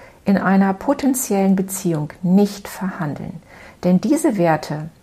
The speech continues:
sind dein ureigenstes inneres Wertegerüst. Das macht dich als Person aus. Das ist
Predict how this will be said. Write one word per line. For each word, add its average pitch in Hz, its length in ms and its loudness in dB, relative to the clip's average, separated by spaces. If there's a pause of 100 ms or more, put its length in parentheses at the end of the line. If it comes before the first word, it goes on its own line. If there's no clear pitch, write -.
sind 180 320 0
dein 165 320 -2
ureigenstes 190 960 0
inneres 180 640 0
Wertegerüst. 175 960 -6 (600)
Das - 320 -4
macht 214 500 0
dich - 420 -2
als 214 340 -2
Person 180 500 -2
aus. 190 520 -4
Das - 220 -6
ist - 340 -4